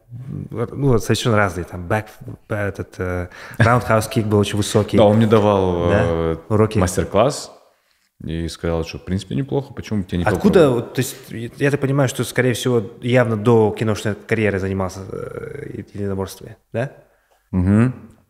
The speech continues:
Speaker 2: А, до киношной карьеры я занимался, м, как это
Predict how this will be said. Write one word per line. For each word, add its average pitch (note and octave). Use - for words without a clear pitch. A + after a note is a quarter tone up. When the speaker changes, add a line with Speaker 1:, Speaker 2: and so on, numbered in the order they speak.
Speaker 2:
А, F#2+
до F2+
киношной F#2
карьеры E2+
я E2
занимался, E2
м, D2+
как -
это -